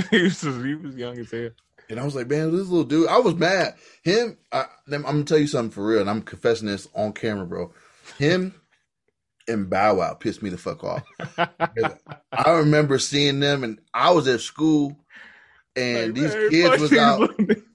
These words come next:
Speaker 2: Yeah, I was like, "Bro, how they get to be on T V doing everything they wanna do?" And I'm sitting in the
Speaker 1: Uh.
Speaker 2: crib, you know what I'm saying, watching them, you know what I'm saying?
Speaker 1: That's funny, man.
Speaker 2: Bro, I wanted to be Wayne and Bow Wow so bad, bro. Like, I
Speaker 1: Yeah,
Speaker 2: was
Speaker 1: I fuck
Speaker 2: so
Speaker 1: with
Speaker 2: mad.
Speaker 1: Bow Wow, man. Did you see that Versus, by the way?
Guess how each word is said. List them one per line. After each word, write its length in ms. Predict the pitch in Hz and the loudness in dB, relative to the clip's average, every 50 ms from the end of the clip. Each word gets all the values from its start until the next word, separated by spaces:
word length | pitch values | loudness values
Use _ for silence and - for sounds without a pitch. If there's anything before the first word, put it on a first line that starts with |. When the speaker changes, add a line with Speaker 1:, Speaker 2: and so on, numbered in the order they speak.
| _ - | _ -12
Speaker 2:
Yeah, 400 | 147 160 175 185 185 180 175 180 | -4 0 2 4 6 6 4 6
I 80 | 175 180 | 6 4
was 140 | 180 165 165 | 4 4 2
like, 180 | 160 147 147 | 0 0 0
"Bro, 180 | 127 156 151 143 | 0 -2 -2 0
how 180 | 139 156 185 | 0 0 0
they 100 | 202 196 | 0 0
get 140 | 180 175 156 | -2 -4 -4
to 80 | 160 156 | -8 -10
be 180 | 143 156 151 | -8 -6 -6
on 140 | 147 143 139 | -6 -6 -8
T 340 | - - - 151 156 156 151 | -12 -12 -10 -8 -6 -6 -6
V 260 | 139 143 143 139 135 | -4 -2 -4 -4 -4
doing 360 | 120 98 120 113 110 110 110 | -4 -4 -2 -2 -2 -4 -4
everything 420 | 107 123 147 156 160 - 151 147 143 | 0 0 2 2 2 0 0 2 2
they 100 | 143 143 | 2 2
wanna 220 | 143 143 139 131 | 2 0 -2 -2
do?" 380 | 120 104 113 110 110 107 98 - | -4 -2 0 0 0 0 -2 -6
And 120 | - 104 | -10 -6
I'm 140 | 113 131 151 | -6 -6 -4
sitting 200 | - - - - | -2 0 2 2
in 60 | - | 2
the 60 | 135 | 2
Speaker 1:
Uh. 80 | 120 - | 0 -2
Speaker 2:
crib, 420 | - 120 110 107 - 104 101 165 - _ _ _ _ _ _ _ _ _ _ _ _ _ _ _ _ _ _ _ _ _ | -2 -2 0 0 0 0 -2 -4 -6 _ _ _ _ _ _ _ _ _ _ _ _ _ _ _ _ _ _ _ _ _
you 80 | - 123 | -6 -4
know 60 | 123 123 | -2 -2
what 40 | |
I'm 40 | 120 | -2
saying, 240 | 110 131 120 107 104 | 0 0 0 2 4
watching 380 | 110 131 143 156 151 139 120 120 | 4 4 4 4 2 -2 -4 -2
them, 400 | 135 147 147 139 135 131 127 120 | 0 0 0 0 -2 -4 -6 -8
you 100 | 127 127 | -6 -6
know 60 | 127 | -4
what 40 | 127 | -6
I'm 40 | 123 | -6
saying? 380 | - 131 123 127 127 127 123 | -4 -4 -4 -2 -2 -2 -2
Speaker 1:
That's 120 | 98 98 - - - - | -4 -6 -10 -14 -14 -10
funny, 300 | 101 101 95 95 92 85 | -8 -8 -6 -8 -8 -10
man. 380 | 85 85 85 87 87 87 90 - _ _ - | -12 -14 -14 -14 -16 -16 -18 -20 _ _ -6
Speaker 2:
Bro, 180 | 104 95 95 85 | -4 -2 -2 0
I 100 | - 120 | 2 2
wanted 280 | 127 123 120 113 110 107 | 2 2 2 0 0 -2
to 60 | 104 | -2
be 220 | 101 107 104 101 | -2 -2 -2 0
Wayne 380 | 98 95 98 104 104 104 107 101 | 0 -2 -2 -2 -2 -2 -4 -6
and 140 | 92 87 85 | -6 -8 -6
Bow 240 | 87 87 87 85 85 | -4 -4 -2 -2 -4
Wow 200 | 82 76 78 - | -8 -10 -12 -16
so 420 | - - - 90 90 95 95 87 | -16 -10 -6 -4 -4 -4 -4 -6
bad, 420 | - - 82 80 80 80 78 80 | -10 -10 -10 -10 -10 -12 -12 -12
bro. 300 | 85 80 78 82 - - - | -14 -16 -12 -12 -14 -12 -10
Like, 140 | - 90 90 | -12 -10 -8
I 80 | 90 | -6
Speaker 1:
Yeah, 20 | 92 | -6
Speaker 2:
was 160 | 101 98 - | -6 -6 -8
Speaker 1:
I 40 | - | -10
fuck 60 | - | -12
Speaker 2:
so 260 | - - 101 101 107 | -6 -4 -2 -2 -2
Speaker 1:
with 80 | 98 98 | -2 -4
Speaker 2:
mad. 300 | 92 87 87 85 85 82 | -8 -8 -10 -10 -12 -14
Speaker 1:
Bow 40 | 80 | -14
Wow, 180 | 78 78 76 | -16 -16 -16
man. 220 | 73 76 80 85 95 | -16 -16 -12 -8 -4
Did 140 | 110 117 123 | -4 -2 -2
you 80 | 139 | -4
see 180 | 151 - 170 147 | -4 -2 0 2
that 180 | 139 131 120 | 4 4 4
Versus, 460 | 101 107 110 123 123 - 123 120 - _ | 2 2 0 0 -2 -6 -12 -16 -14 _
by 220 | - 104 104 110 | -6 -6 -4 -4
the 80 | 117 117 | -4 -6
way? 280 | 117 117 113 113 - | -10 -12 -14 -16 -18